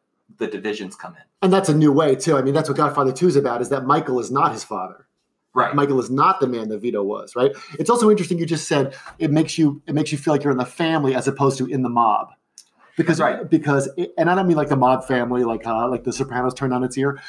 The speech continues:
Speaker 2: but I mean, you really do care about the family, you know, m-, more than the, uh, organized crime aspect of it. And that's what gets you sucked in, right? And about, are you gonna go Michael's way or Kay's way?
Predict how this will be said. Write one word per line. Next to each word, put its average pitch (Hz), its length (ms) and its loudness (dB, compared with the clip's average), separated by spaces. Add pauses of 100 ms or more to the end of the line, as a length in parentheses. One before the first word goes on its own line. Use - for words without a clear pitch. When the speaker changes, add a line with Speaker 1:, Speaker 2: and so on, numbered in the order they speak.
(120)
Speaker 2:
but 151 120 0
I 151 80 2
mean, 147 280 0 (160)
you 165 140 2
really 202 260 2
do 185 160 2
care 156 180 0
about 139 160 -2
the 139 60 -4
family, 113 720 -2 (640)
you 165 80 2
know, 135 100 4
m-, 151 220 -2
more 175 240 4
than 151 180 2
the, 139 160 2
uh, 127 140 4
organized 139 420 0
crime 131 260 -2
aspect 110 380 -8
of 110 100 -10
it. 123 100 -8
And 127 80 -4
that's 151 200 0
what 139 100 -2
gets 139 160 -4
you 135 80 -2
sucked 127 340 -4
in, 117 360 0 (140)
right? 170 260 -2 (200)
And 139 100 -2
about, 135 240 2
are 135 40 4
you 139 100 2
gonna 139 160 2
go 127 120 2
Michael's 135 400 0
way 127 180 4
or 113 80 0
Kay's 165 400 0
way? 98 280 -10